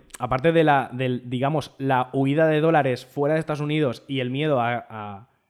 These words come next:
a tener que reembolsarlos en oro y perder reservas, se junta, además, la guerra de Corea y la guerra de Vietnam, que esos fueron unos, eh, sumideros de pasta increíbles.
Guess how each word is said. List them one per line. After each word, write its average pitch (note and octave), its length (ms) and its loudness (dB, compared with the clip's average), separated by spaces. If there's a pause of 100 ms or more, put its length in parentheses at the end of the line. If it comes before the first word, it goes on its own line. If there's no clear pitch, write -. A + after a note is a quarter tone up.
(400)
a B2 120 -4
tener C3+ 260 -2
que D3 180 2
reembolsarlos C#3 840 -4
en C3+ 180 -4
oro C3+ 360 -4
y B2 100 -6
perder A#2+ 420 -2
reservas, D#3+ 640 -2 (400)
se - 160 -4
junta, C3 640 -6
además, B2+ 460 -4
la C3+ 180 0
guerra C#3 220 2
de D#3 80 0
Corea E3 480 0 (160)
y D3 80 -2
la B2+ 100 0
guerra C#3 200 0
de C#3+ 60 0
Vietnam, B2+ 500 -2 (360)
que C3 80 -6
esos C#3 100 -6
fueron D3 300 0
unos, C3+ 380 -8
eh, B2 200 -10
sumideros C3 460 -4
de D3+ 120 -2
pasta E3 360 -2
increíbles. C3+ 640 -2